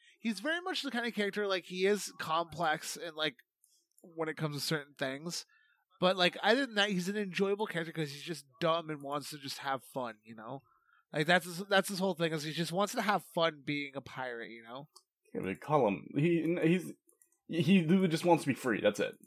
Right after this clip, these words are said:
Speaker 2: If he can be
Speaker 1: Yeah.
Speaker 2: free, he's happy. And
Speaker 1: Yeah,
Speaker 2: I, I say
Speaker 1: and
Speaker 2: this in the highest regards, he is the dumbest motherfucker I think I know in my,
Speaker 1: <laughs>
Speaker 2: like, I, I just, in anime, period.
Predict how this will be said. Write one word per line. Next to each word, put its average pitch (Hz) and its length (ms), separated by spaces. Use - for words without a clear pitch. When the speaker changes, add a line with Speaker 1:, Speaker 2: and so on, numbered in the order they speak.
Speaker 2:
If 120 80
he 139 60
can 160 100
be 156 80
Speaker 1:
Yeah. 196 160
Speaker 2:
free, 135 220
he's 107 160
happy. 78 400
And 120 240
Speaker 1:
Yeah, - 60
Speaker 2:
I, 139 260
I 135 60
say 180 260
Speaker 1:
and 170 80
Speaker 2:
this 156 120
in 151 80
the 127 100
highest 147 340
regards, 127 420
he 147 180
is 113 160
the 120 180
dumbest 120 580
motherfucker 110 640
I 104 40
think 117 180
I 98 100
know 101 260
in 104 60
my, 135 120
Speaker 1:
<laughs> 190 320
Speaker 2:
like, - 200
I, 127 180
I 131 140
just, 135 200
in 139 160
anime, 113 360
period. 98 440